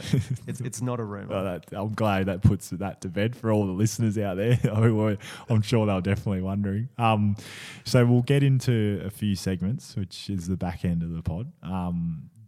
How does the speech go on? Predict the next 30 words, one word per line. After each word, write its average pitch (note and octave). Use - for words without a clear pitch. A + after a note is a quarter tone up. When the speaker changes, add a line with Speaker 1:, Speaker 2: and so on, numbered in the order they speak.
Speaker 2:
first G#2
one, F#2+
'cause -
some, F#2+
you A2
might B2
know F#2+
some A2+
of F2
these F2
if F2+
you're E2
that E2
much -
of E2+
a -
Speaker 1:
Well, A2+
Speaker 2:
listener, F#2
Speaker 1:
I -
Speaker 2:
but G#2+
Speaker 1:
am B2+
an A2+
avid G2+
listener, G#2
Speaker 2:
yeah, -
Speaker 1:
so, -
Speaker 2:
so, G#2+
Speaker 1:
yeah. G2+
Speaker 2:
so -
it's A2